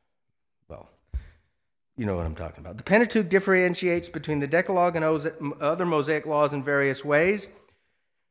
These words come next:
Ten words written with the finger of God on stone tablets as the covenant of self, uh, as the covenant itself is put in the ark, put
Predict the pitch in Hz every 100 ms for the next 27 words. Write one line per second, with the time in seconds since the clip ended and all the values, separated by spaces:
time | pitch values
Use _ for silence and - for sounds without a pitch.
0 | _ - 196 175 156 160 160 151 135 131
1 | 156 156 151 135 165 147 143 123 147 139
2 | 139 139 135 135 131 - 139 135 147 135
3 | 131 135 127 135 120 131 147 131 131 123
4 | - 135 123 123 - - _ _ 117 110
5 | 107 - 123 110 120 151 139 127 113 139
6 | 123 120 - 135 120 117 117 117 - _
7 | _ _ _ _ _ _ _ _ _ 135
8 | 127 -